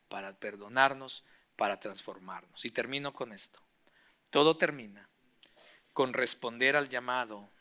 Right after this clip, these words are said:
de Dios para nosotros. Versículo ocho dice, "Y oí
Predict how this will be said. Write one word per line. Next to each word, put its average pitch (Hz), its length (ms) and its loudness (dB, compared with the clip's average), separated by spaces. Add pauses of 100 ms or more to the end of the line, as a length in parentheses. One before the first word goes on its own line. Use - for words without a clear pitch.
de 110 200 -8
Dios 110 280 -6
para 107 220 -2
nosotros. - 720 -12 (1900)
Versículo 139 520 6
ocho 156 240 6
dice, 147 400 2
"Y 170 160 10
oí 220 580 10